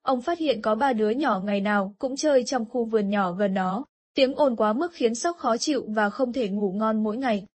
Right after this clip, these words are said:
Cuối cùng một ngày, Sóc quyết định thương lượng với chúng. Ông kéo ba đứa trẻ lại và nói với chúng,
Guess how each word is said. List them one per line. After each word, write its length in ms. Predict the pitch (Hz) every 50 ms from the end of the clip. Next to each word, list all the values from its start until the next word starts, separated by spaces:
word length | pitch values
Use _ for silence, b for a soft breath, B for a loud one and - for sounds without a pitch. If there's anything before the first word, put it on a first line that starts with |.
| _ _ _ _
Cuối 140 | - 269 262
cùng 280 | 262 - 311 247 220 214
một 160 | 214 208 202
ngày, 300 | 214 214 208 202 185 190
Sóc 240 | - - 339 339 349
quyết 160 | - 339 349 302
định 220 | 294 269 - 220
thương 240 | 220 262 247 233 226
lượng 240 | 233 226 170 180 202
với 120 | 208 208 208
chúng. 280 | - 233 214 226 302 330 - _ _ _ _ _
Ông 220 | - 302 294 277
kéo 200 | - 254 220 220
ba 180 | 226 285 277 254
đứa 180 | 214 220 214 220
trẻ 240 | 214 320 277 214 202
lại 280 | 208 208 208 196 - 220
và 200 | 214 220 214 202
nói 220 | 202 202 202 202
với 160 | 208 220 214 214
chúng, 300 | - 233 214 214 269